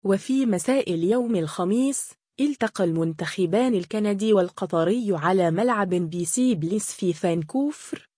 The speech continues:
ساعيين لتحقيق فوزهما الأول في كأس العالم. النتيجة النهائية: فوز عريض لكندا ستة صفر.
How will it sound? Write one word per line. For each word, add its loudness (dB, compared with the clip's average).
ساعيين 0
لتحقيق -4
فوزهما 0
الأول 2
في -4
كأس -6
العالم. -2
النتيجة 0
النهائية: -2
فوز 0
عريض 0
لكندا 0
ستة -2
صفر. -6